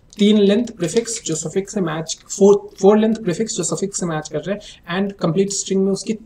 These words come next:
तीन अकरेंसेस है, फ़ोर के corresponding थी। Then एक six length prefix है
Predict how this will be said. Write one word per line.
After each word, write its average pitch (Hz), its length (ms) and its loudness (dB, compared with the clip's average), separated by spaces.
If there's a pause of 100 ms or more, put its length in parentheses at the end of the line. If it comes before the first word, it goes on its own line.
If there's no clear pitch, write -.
तीन 196 180 4
अकरेंसेस 151 540 -6
है, 156 60 -14
फ़ोर 165 200 -10
के 160 60 -6
corresponding 151 480 -10
थी। 175 160 -14 (460)
Then 226 180 2 (420)
एक 202 180 0
six - 400 0
length 214 160 0 (120)
prefix 170 380 -6
है 180 100 -8